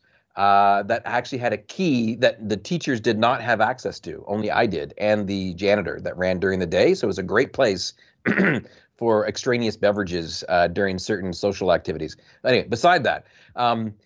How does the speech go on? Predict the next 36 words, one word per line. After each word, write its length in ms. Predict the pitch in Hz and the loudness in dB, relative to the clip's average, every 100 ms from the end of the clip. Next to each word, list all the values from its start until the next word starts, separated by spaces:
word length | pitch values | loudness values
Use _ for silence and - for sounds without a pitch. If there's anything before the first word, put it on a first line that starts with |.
| _ - | _ -2
yeah, 240 | 120 104 | 0 0
the 220 | 107 110 | -2 -4
aperture, 720 | 117 143 135 143 127 117 110 - _ - | -4 -4 -4 -2 0 0 -2 -6 _ -12
the 80 | 113 | -12
smaller 420 | - 151 165 165 | -2 0 2 2
the 80 | 131 | 0
number, 440 | 123 160 196 196 - | 0 0 -2 -6 -14
the, 480 | 110 113 110 107 104 | -4 0 2 0 0
the 160 | 104 101 | 0 0
narrower 560 | 101 110 139 131 123 | 0 2 4 4 4
the, 100 | 104 | 2
the, 440 | 95 98 98 98 92 | -4 -6 -4 0 2
um, 500 | 92 87 87 87 87 92 - | 2 0 -4 -8 -10 -12 -8
the 120 | 101 | -6
sharper 460 | - 151 143 143 113 | 0 2 2 2 2
and 100 | 101 | 2
the 40 | |
narrower 520 | 98 110 120 98 90 | 0 2 2 2 0
the 140 | 87 - | -2 -2
focus 360 | 117 120 131 | 0 0 -2
depth 340 | - 131 - 139 | 0 0 2 2
is, 220 | 156 151 | 0 0
which 180 | 113 - | -6 -4
gives 180 | 120 110 | -4 0
you 60 | |
that 180 | 107 104 | 2 2
lovely, 580 | 107 104 107 107 101 92 _ _ _ _ - | 2 0 0 -2 -2 -6 _ _ _ _ -4
uh, 140 | 98 | -2
what, 200 | 98 131 - | -2 -4 -2
what's 160 | 180 | -4
the 120 | - 127 | -2 -4
technical 460 | - 156 143 117 | -2 -2 -2 -4
term 320 | - 110 90 | -2 -2 -2
for 100 | 87 | -4
that? 280 | 92 85 | -2 0
The, 60 | 80 | -2